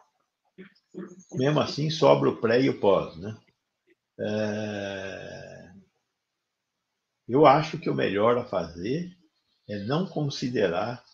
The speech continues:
que este é o último dia das nossas vidas, e a gente não considerando que este é o último dia das nossas vidas, nós vamos nos preservar para viver o amanhã.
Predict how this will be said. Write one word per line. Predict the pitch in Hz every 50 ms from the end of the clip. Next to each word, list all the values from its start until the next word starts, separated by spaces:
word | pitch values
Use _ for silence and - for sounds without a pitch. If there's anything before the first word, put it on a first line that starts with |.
| _ _ _ _ _ _ _ _ _ _ _ _
que | - 101 98 95 101 117
este | 127 127 - - - -
é | 123
o | 113
último | 104 107 120 127 135 - - 131 127 120 95 85
dia | 87 101 110 117 110
das | 110 117 101 92 92
nossas | 98 104 107 - - 127 104 92
vidas, | 87 95 87 73 73 - - - - - - _ _ _ _ _ _ _ _ _ _ _ -
e | 104 101
a | 95 90
gente | 110 143 170 175 - 156
não | 151 156 156 156
considerando | - 135 127 - - 120 107 98 92 90 87 78 76 78 80
que | - - 92 104
este | 117 113 - - -
é | 92
o | 90
último | 98 101 - - - 87 85 82
dia | 80 85 92 95 87 82
das | 80 78 - -
nossas | - 85 85 - - 80 80 80
vidas, | 95 117 127 117 92 - - - - _ _ - - - - _ _ _ - - - -
nós | 101 104 101 98
vamos | 104 110 120 127 127
nos | 127 127 123 - -
preservar | - 120 120 123 117 120 120 104 95 87 82 98 107 117 117
para | - 131 127 120
viver | 123 123 104 87 101 110 117 123
o | 123 123
amanhã. | 123 131 143 127 104 87 85 76